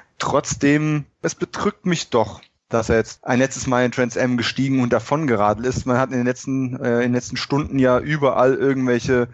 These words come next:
gifs oder gifs, wie auch immer man es jetzt bevorzugt ausgesprochen haben möchte, <laughs> in den sozialen Medien gesehen, man hat Poster und alte Fotos gesehen. Es ist ja noch keine vierundzwanzig Stunden her, dass die Meldung geplatzt ist.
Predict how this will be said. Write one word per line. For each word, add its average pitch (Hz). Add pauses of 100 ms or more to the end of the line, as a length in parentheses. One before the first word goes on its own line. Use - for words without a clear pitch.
(420)
gifs -
oder 120
gifs, 127
wie 127
auch 117
immer 135
man 135
es 123
jetzt -
bevorzugt -
ausgesprochen 131
haben 123
möchte, 127 (180)
<laughs> -
in 135
den 123
sozialen 127
Medien 135
gesehen, 123
man 123
hat 120
Poster 131
und 113
alte 120
Fotos -
gesehen. 117 (220)
Es 120
ist -
ja 135
noch 131
keine 135
vierundzwanzig 120
Stunden 120
her, 117
dass 110
die 120
Meldung 113
geplatzt -
ist. -